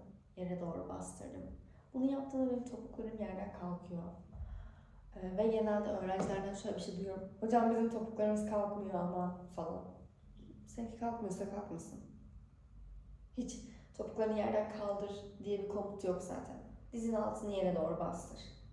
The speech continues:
Bu iki parmağımla, yani işaret ve orta parmağımı şöyle yapıp baş parmağımı sarıyorum. Ayak baş parmağımı. Ve göğsümü ileri doğru uzattım.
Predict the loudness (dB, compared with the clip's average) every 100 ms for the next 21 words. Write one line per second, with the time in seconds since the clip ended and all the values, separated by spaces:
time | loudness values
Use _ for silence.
0 | -16 -16 -16 -16 -14 -14 -14 -16 -16 -16
1 | -16 -16 -18 -10 -8 -6 -6 -2 0 4
2 | 4 2 0 -2 -4 -8 -12 -16 -18 -18
3 | -16 -16 -12 -6 -2 -2 -4 -4 -2 0
4 | 2 2 0 -4 -4 -2 0 0 0 -4
5 | -6 -14 -16 -18 -20 -20 -20 -18 -4 0
6 | 0 0 -2 -2 -2 -2 -2 0 4 2
7 | 2 -6 -10 -16 -16 -10 -2 0 0 -2
8 | -8 -6 -4 -2 -4 -6 -6 -8 -10 -10
9 | -10 -12 -16 -20 -20 -20 -20 -20 -20 -20
10 | -20 -18 -20 -20 -20 -14 -6 0 0 0
11 | -4 -4 -2 -2 -2 -4 -4 -8 -8 -10
12 | -14